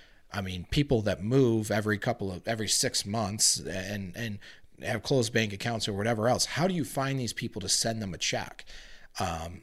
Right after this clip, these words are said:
and, and, and the I R S staff has been cut drastically over the last,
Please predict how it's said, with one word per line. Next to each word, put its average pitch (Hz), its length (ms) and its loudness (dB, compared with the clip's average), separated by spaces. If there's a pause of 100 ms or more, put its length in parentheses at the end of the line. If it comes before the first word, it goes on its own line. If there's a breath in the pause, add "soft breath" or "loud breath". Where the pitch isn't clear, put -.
and, 117 220 -4
and, 113 180 -2
and 113 160 -2
the 95 80 -2
I 131 200 4
R 113 120 2
S 113 140 2
staff 127 460 4
has 135 120 -2
been 95 200 -4
cut 120 400 2
drastically 107 760 0
over 92 160 -4
the 90 60 -8
last, 95 360 -2